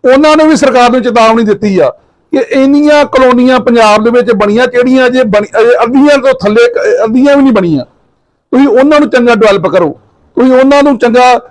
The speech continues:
ਜੋ ਉਹਦਾ ਸੀਵ-, ਸਿਸਟਮ ਚਾਹੀਦੇ ਆ ਉਹ ਪ੍ਰਬੰਧ ਕਰਕੇ ਦੇਵੋ।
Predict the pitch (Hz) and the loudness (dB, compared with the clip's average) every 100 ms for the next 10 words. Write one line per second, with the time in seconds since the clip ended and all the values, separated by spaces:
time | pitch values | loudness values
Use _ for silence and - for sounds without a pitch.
0 | - 170 226 240 247 240 233 214 214 190 | -6 0 2 2 2 0 0 -2 -2 -2
1 | 220 - 226 226 226 247 247 247 233 226 | -4 -2 -2 0 -2 0 0 2 2 0
2 | 185 208 233 220 - 196 196 170 | -2 0 0 0 0 0 0 0